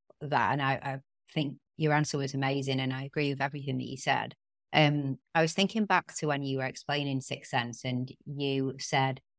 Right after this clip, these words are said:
you know, and hey, that, you know, what's great from a content perspective is we can tell you where the buyer is at a certain point, and you might need to address this with content, because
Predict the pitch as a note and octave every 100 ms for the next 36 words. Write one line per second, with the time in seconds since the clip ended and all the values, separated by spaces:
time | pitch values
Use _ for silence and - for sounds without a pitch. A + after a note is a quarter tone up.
0 | _ D3 C3+ C#3 C#3+ D#3 D3 C#3 - -
1 | C#3+ D3+ C#3 B2 C3+ C#3 - - D3 C3
2 | - B2+ - B3 A#3+ F3 E3 D3+ D3 B2
3 | - C#3 C3 - D3 C3 C3 - _ _
4 | - D#3 - D3 - C#3+ D3 C#3+ C3+ C3+
5 | C3 - _ _ - C#3+ C#3+ C#3 C3+ C3+
6 | C3+ D3 D3+ D3 D3 C3 C3+ - C#3 -
7 | C3+ - C3+ C3 C3+ D3 C3 A#2+ C3 C3+
8 | C#3 C3 C#3+ C3+ - B2+ C3 B2+ - B2+
9 | - C3 B2+ - F3 F3 C#3+ B2+ A#2 C#3
10 | C3 B2+